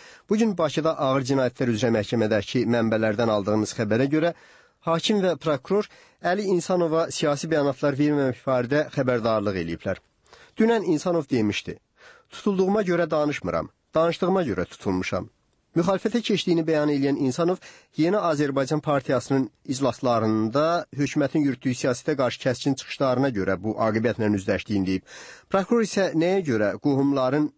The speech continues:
özəlləşdirdiyi binaların hamısının Səhiyyəyə aid olduğunu soruşarkən İnsanov belə cavab verib. "Çünki prokurorluğun obyektlərinin hamısını siz qapazlayıb ələ keçirmisiniz. Bu qaçqın köçkün kasıb təbəqənin adamları da bizə üst tutublar."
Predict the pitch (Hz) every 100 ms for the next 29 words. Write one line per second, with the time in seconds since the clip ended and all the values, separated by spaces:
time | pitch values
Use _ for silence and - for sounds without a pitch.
0 | 156 131 135 127 120 - - 127 120 123
1 | 123 92 123 120 117 117 113 143 127 -
2 | 139 147 - - - 143 131 135 131 127
3 | 123 117 117 110 113 110 117 107 147 -
4 | 170 - _ - 147 175 160 156 - 147
5 | 131 92 90 90 - 95 90 _ - -
6 | - - - _ - 247 254 202 185 160
7 | 185 175 196 170 151 147 151 147 139 151
8 | 156 170 156 175 170 - 202 156 107 -
9 | 113 104 107 104 - 110 104 107 - -
10 | 98 107 101 - _ - - 214 180 143
11 | - 175 - 131 - 160 160 - 143 -
12 | 147 127 123 120 117 113 113 110 127 160
13 | 135 120 113 - - - - - 104